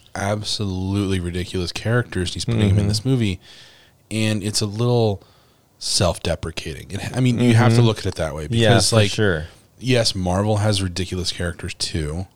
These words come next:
Speaker 1: but D C, because they've been around, they were around, you know, t-, what, twenty years more than Marvel was, so they've, they've had to create all of these just weird characters.
Speaker 2: Mm-hmm.
Speaker 1: So you get things like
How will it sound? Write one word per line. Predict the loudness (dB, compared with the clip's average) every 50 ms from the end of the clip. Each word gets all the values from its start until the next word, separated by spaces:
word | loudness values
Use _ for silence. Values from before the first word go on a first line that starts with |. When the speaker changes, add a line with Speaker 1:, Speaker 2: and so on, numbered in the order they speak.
| _ _ _ _ -20 -20 -20 -8 _
Speaker 1:
but | 0 2 2 2 0 -4 -6 -8 -12 -16 _ _ _ _ _ _ _ _ -14 -8
D | -4 -2 0 0
C, | 0 0 -2 -2 -2 0 0 0 0 -2 -4 -6 -10 _ _ _ _ _ _ _ _
because | -10 -6 -4 -2 -2
they've | -2 -2 -4
been | -4 -4
around, | -4 -2 -2 -2 -2 -2 -4 -4
they | -4 -2
were | -2 -2 -2
around, | -2 -2 -2 -4 -4 -6 -6
you | -6 -6
know, | -6 -8 -12 _ -16 -12 -8
t-, | -6 -6
what, | -6 -4 -4
twenty | -6 -2 -2 0 0 0
years | 0 0 2 2 2 0 0 -2
more | -4 -2 0 0 2 2 2 2 2 0
than | 0 -2 -2
Marvel | -2 -2 -2 -2 -2 -2 -2 -2 -2 -4 -4
was, | -2 -2 0 0 -2 -2 -2
so | -2 -2 0 0 0 0
they've, | -2 -2 -4 -6 -10 _ -20 -20 -20 -20 -20 -20 -20 -20 _ _ _
they've | -10 -10 -10
had | -10 -8 -6 -6 -4 -6 -6 -6 -8
to | -8 -8
create | -8 -8 -6 -4 -2 -2 0 0 -2 -2 -4
all | -4 -4 -4 -4 -4
of | -4
these | -6 -6 -4 -4 -4
just | -2 -2 -4 -4
weird | -6 -8 -6 -2 0 2 2 2 2 0
characters. | 0 0 2 2 2 0 -2 -4 -4 -4 -4 -4 -4 -2
Speaker 2:
Mm-hmm. | -2 0 2 2 2 2 2 0 0 -2 -6 -10 _ _
Speaker 1:
So | -6 -2 0 0
you | 0 0 -2
get | 0 -2 -2 -2 -4 _ -20
things | -20 -12 _ -4 -2 -2 -2 -2
like | -2 -4 -6